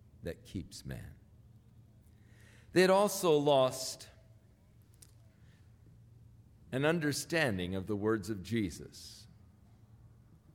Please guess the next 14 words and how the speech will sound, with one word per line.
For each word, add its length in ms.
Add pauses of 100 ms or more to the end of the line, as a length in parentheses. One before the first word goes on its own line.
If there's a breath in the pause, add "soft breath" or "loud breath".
(1700 soft breath)
You 140
see, 320
he 260
didn't 640
do 360
things 760
the 140
way 540
they 240
expected 840
him 220
to 120
do 220
them. 320